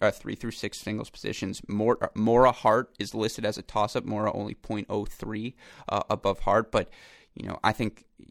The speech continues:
Jada Hart, just given her experience, given how dominant she's looked this week, Cameron Mora has been close to taking a loss earlier in the week, uh, in her match against Duke. Mora is up seven six, four two unfinished, but, you know, she's top ten player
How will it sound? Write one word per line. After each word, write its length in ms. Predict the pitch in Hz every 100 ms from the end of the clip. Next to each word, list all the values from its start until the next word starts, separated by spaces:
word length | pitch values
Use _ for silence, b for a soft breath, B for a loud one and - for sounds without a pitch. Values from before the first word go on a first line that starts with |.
| _ -
Jada 220 | 117 98
Hart, 280 | 113 101 -
just 180 | -
given 180 | - 90
her 120 | 123
experience, 600 | - - - 101 92 -
given 200 | - -
how 280 | - - - - -
dominant 420 | 104 107 82 87
she's 260 | - - -
looked 160 | 104
this 160 | - -
week, 140 | 98
Cameron 360 | - 82 85 -
Mora 240 | - -
has 120 | -
been 200 | - -
close 360 | - - 110 107
to 120 | -
taking 360 | - 107 - 98
a 60 |
loss 380 | - - - - -
earlier 420 | 107 110 98 98
in 200 | - 101
the 80 | 98
week, 380 | 101 101 98 - B B -
uh, 100 | 87 -
in 160 | 101
her 200 | 92 - 98
match 400 | 92 92 - - - _
against 520 | 110 - 85 - - -
Duke. 300 | 98 98 -
Mora 420 | - 95 92 92
is 180 | 85 - -
up 200 | 101 -
seven 320 | - 95 92
six, 260 | - - -
four 220 | - 107
two 240 | - 95
unfinished, 720 | - - - - 110 104 - -
but, 180 | 85 92 B B
you 60 | 87
know, 40 |
she's 200 | - -
top 280 | - 95 -
ten 180 | 92 95
player 320 | - 95